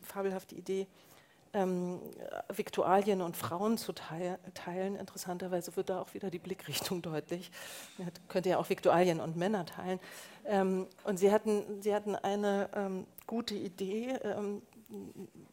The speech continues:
nämlich, ähm, dass sie nur gute Menschen aufnehmen und die Schlechten in der See ertrinken lassen. Ähm, das ist natürlich irgendwie auch eine Kurzform für Stalinismus. Ähm,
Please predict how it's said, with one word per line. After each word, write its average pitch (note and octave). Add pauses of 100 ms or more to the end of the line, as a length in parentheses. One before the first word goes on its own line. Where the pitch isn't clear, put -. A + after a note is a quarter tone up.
(120)
nämlich, G3
ähm, F#3+
dass F#3
sie G#3
nur G3
gute G#3+
Menschen D#3
aufnehmen D#3 (1080)
und G#3
die F#3+
Schlechten F#3
in -
der F3
See E3+
ertrinken F3
lassen. D3 (680)
Ähm, F3 (100)
das -
ist -
natürlich F3
irgendwie F3
auch E3+
eine F3+
Kurzform F#3
für G3+
Stalinismus. F3+ (760)
Ähm, E3+